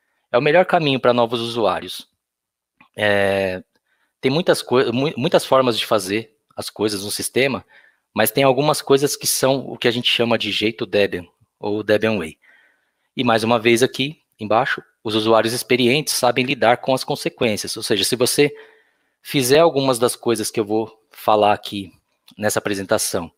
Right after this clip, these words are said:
e der algum problema, quem é mais experiente consegue lidar com isso e consegue fazer algumas coisas pra evitar os problemas, mas eu recomendo que novos usuários sigam essas recomendações, tá? E as consequências de você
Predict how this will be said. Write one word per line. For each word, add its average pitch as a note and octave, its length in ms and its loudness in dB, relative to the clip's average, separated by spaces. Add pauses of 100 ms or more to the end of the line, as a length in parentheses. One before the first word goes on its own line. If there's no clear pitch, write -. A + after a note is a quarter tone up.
(720)
e A2 60 -6
der A#2+ 120 4
algum B2+ 200 4
problema, A2 500 0
quem E3+ 220 -4
é F#3+ 40 0
mais F3+ 200 0
experiente D3 480 -2
consegue B2+ 500 -2
lidar A#2+ 280 0
com A#2+ 200 -4
isso C3+ 140 -4
e - 20 -8
consegue C#3 420 -2
fazer B2 200 0
algumas A2+ 260 0
coisas A#2 160 -4
pra A#2+ 120 -2
evitar A#2+ 240 0
os B2 100 -2
problemas, G2+ 480 -4
mas G#2+ 400 -2
eu A#2+ 180 0
recomendo A#2+ 480 0
que - 120 -10
novos A2+ 260 0
usuários A2+ 400 0
sigam G#2 580 -6 (760)
essas G2+ 240 -2
recomendações, G#2+ 760 0
tá? G2+ 180 -2 (1900)
E A#2+ 220 2
as C3+ 140 2
consequências D#3+ 680 2
de A2+ 100 -2
você A#2 840 4